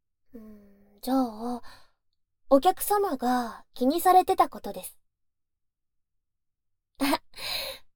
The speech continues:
思い出しました？そう。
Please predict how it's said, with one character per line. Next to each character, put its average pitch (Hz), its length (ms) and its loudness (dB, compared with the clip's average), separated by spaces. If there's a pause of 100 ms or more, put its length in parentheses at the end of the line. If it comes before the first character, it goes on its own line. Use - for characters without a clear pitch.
(200)
思 262 200 6
い 311 60 4
出 311 100 2
し 320 120 -4
ま 330 100 -4
し - 100 -10
た？ 247 120 -10 (1700)
そ - 220 -10
う。 233 140 -10